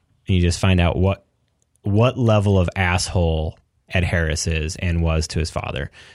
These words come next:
to the point where Jason Sudeikis went and lived with his uncle and aunt for pretty much his entire youth,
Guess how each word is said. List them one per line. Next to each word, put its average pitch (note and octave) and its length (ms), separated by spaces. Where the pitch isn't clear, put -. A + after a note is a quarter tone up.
to - 80
the G#2 80
point G#2 320
where F#2+ 120
Jason G2+ 360
Sudeikis F2+ 520
went G2 180
and F2+ 160
lived F#2+ 240
with F2 260
his F2 480
uncle G#2+ 320
and E2+ 180
aunt G2 460
for F2+ 580
pretty F#2+ 160
much E2+ 320
his F#2 200
entire E2+ 380
youth, E2 480